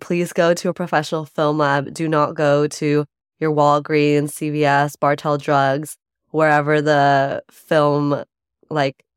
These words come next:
drugstore film is near you, because they will fuck it up. I have gone way too long to, like, the C V S and Bartell Drugs in my area to drop off my film.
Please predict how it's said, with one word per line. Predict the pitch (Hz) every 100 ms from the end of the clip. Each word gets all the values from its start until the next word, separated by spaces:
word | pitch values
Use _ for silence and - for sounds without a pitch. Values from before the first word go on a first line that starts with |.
| _
drugstore | 151 151 131 - 165 156
film | - 160 160 170 180
is | - 180
near | 180 180
you, | 185 185 185 196 - _ _
because | 160 - 156 151 - _ _ _
they | 156 151 165 175 190 202 - _ _ _
will | 180 175
fuck | - 143 151
it |
up. | 127 117 - -
I | 160 165 180 208 -
have | 208 180
gone | 151 139 135 135 147 - _ _ _ -
way | 147 220 254 220
too | - 226 214 214 -
long | 185 170 170 165 170
to, | - 165 160
like, | 156 151
the | 156
C | - 170
V | 151 156
S | 147 151 -
and | 151
Bartell | 143 147 156 151 143
Drugs | 139 135 147
in | 147
my | 143 139
area | 117 135 135 139 147
to | 160
drop | 147 131 -
off | 143 143
my | 135
film. | 139 123 131 156 220